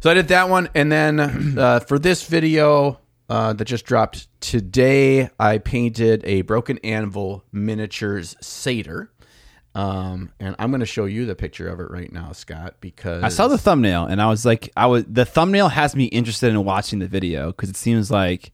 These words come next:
Speaker 1: So yeah, there, there he
Speaker 2: Yeah, I
Speaker 1: is.
Speaker 2: saw, I saw this one in the thumbnail, but I didn't see it up close.
Speaker 1: Um,
Speaker 2: Look at that nice infinite black background. Did you cut it out? Or is
Speaker 1: No.
Speaker 2: it just a photo?
Speaker 1: No, it's just with my,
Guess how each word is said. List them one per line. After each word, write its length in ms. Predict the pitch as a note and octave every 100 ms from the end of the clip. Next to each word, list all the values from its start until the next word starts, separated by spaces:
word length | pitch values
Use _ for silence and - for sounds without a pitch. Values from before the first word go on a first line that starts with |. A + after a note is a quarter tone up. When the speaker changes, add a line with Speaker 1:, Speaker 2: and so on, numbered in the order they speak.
| _
Speaker 1:
So 220 | - F2+
yeah, 180 | F2 D#2+
there, 240 | A2 A#2 - -
there 200 | A#2+ A#2+
he 160 | A#2
Speaker 2:
Yeah, 180 | G#2+ F2+ -
I 60 |
Speaker 1:
is. 60 | F2+
Speaker 2:
saw, 80 | F#2+
I 20 |
saw 160 | F#2+ A#2
this 120 | A#2
one 120 | A2
in 60 | G#2
the 40 |
thumbnail, 300 | G2 F#2 F2
but 60 | F2+
I 40 |
didn't 140 | G2
see 100 | -
it 60 | F#2+
up 100 | F2
close. 320 | - - - - _
Speaker 1:
Um, 500 | - A#2+ A2+ G#2 G2+ G2 _ _ _ _ -
Speaker 2:
Look 120 | - -
at 40 |
that 140 | G#2
nice 560 | D#2+ E2+ F#2+ A2+ D#2+ - _
infinite 460 | C#3 B2 - D2+
black 260 | - F2+ E2+
background. 400 | F2+ F#2 - D2
Did 160 | E2+ F#2+
you 60 |
cut 180 | F#2+ F#2+
it 80 | E2+
out? 320 | D2 F2+ - _ _ _ _ _ _
Or 80 | G2+
is 80 | A#2+
Speaker 1:
No. 140 | D#3+
Speaker 2:
it 20 |
just 100 | C3
a 40 | F#2+
photo? 320 | F2+ D2 F2+ - - _ -
Speaker 1:
No, 240 | G#2+ G#2
it's 120 | G2 -
just 200 | A#2+ B2
with 140 | A2
my, 380 | G#2+ G2 F#2